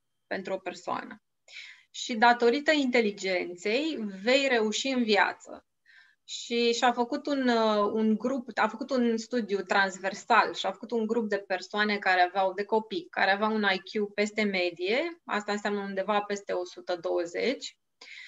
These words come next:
uh, și l-a, i-a urmărit pe parcursul vieții ca să vadă cât de, de succes vor fi în viață.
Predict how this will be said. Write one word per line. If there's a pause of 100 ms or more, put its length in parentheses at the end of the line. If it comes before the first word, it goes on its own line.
(260)
uh,
și (400)
l-a,
i-a
urmărit
pe
parcursul
vieții
ca
să
vadă
cât
de,
de
succes
vor
fi
în
viață.